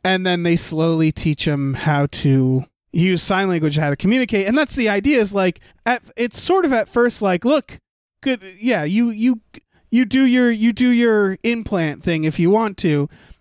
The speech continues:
but, like, it's gonna cost a lot of money that you don't have. Um, and in the meantime, you need to learn how to live." And so, he, yeah, that's the whole point of this. And then he's an, an addict, so it's like, you can't, you know, and he doesn't have a support system.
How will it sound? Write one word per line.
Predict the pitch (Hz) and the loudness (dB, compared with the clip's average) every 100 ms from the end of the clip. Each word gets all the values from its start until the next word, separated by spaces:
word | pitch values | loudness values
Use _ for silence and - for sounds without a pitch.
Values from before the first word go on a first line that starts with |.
| _ | _
but, | 214 196 | -2 -2
like, | 202 190 175 - _ _ | 0 -2 -2 -10 _ _
it's | 170 175 - | -4 -4 -2
gonna | 180 180 | -4 -2
cost | 156 160 - | -2 -2 0
a | |
lot | 208 220 | 0 0
of | |
money | 208 165 190 | 0 0 2
that | 175 | 0
you | 151 151 | 0 0
don't | 175 | 0
have. | 156 143 131 175 - _ _ 156 | -2 -2 -2 -2 -6 _ _ -2
Um, | 160 156 151 151 - _ _ _ _ - | 0 0 -2 -8 -10 _ _ _ _ -4
and | 196 | 0
in | 202 | 0
the | 185 | 0
meantime, | 185 226 214 190 170 | 0 -2 0 -2 0
you | 170 | 0
need | 180 175 | 0 0
to | 190 | -2
learn | 160 143 165 175 | -2 -2 0 0
how | 170 160 | 0 0
to | 147 | 0
live." | 139 147 208 240 127 123 156 - - _ - | -2 0 0 0 -4 -10 -16 -20 -20 _ -4
And | 180 180 180 | -2 0 -2
so, | 185 170 160 | 0 0 0
he, | 160 - | -4 -2
yeah, | 202 165 | 0 0
that's | 131 156 - | -4 -6 -6
the | - | -6
whole | 143 151 | -4 -4
point | - 226 185 | -2 -2 -2
of | 135 | -4
this. | 101 - | -8 -6
And | 180 | -2
then | 190 190 | -2 0
he's | 175 | -2
an, | 165 160 - | -2 -6 -4
an | 156 147 - | -4 -4 -4
addict, | 180 208 131 - - - _ _ | -2 -2 -6 -12 -20 -20 _ _
so | - - 165 | -6 -2 0
it's | 160 - | -2 -2
like, | 156 151 - | -2 -2 -2
you | 185 | -2
can't, | - 185 165 - _ _ - | 0 -2 -2 -6 _ _ -4
you | 208 | -2
know, | 175 156 | 0 0
and | 165 | 0
he | 180 | 0
doesn't | 180 170 | 0 0
have | 175 156 | -2 -2
a | |
support | - 151 196 196 | -4 -2 -2 -2
system. | - 143 - 135 131 | -6 -8 -6 -6 -8